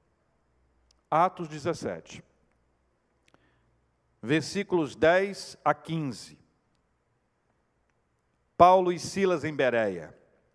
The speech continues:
E logo, durante a noite, os irmãos enviaram Paulo e Silas para Bereia.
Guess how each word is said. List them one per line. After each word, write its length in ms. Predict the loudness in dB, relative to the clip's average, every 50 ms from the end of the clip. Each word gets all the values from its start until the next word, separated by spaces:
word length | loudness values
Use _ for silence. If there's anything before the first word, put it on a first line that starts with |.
| _ _ _ _ _ _ 0
E 80 | 2
logo, 640 | 4 6 8 8 8 6 4 0 -6 -14 -14 -16 -20 -20 _ _ _ _ _ _ -20
durante 540 | -4 0 2 4 4 4 2 0 -2 -2 -2
a 80 | -2
noite, 560 | 0 2 0 0 0 0 -4 -10 -14 -16 -16 -16 _ -20 -20 -20 -20 -20 -10 -2
os 220 | 0 0 0 2 0
irmãos 400 | 0 2 4 4 4 4 2 -2
enviaram 640 | -2 -2 -2 0 2 4 4 4 4 2 0 -2 0
Paulo 460 | 2 4 6 6 6 4 2 0 -2
e 100 | -4 -6
Silas 540 | -8 -10 -6 -4 -2 0 2 2 0 0 0
para 360 | 2 4 4 4 4 2 0
Bereia. 1040 | -2 -4 -4 0 2 4 4 4 2 0 0 0 -2 -2 -2 -2 -2 -2 -4 -6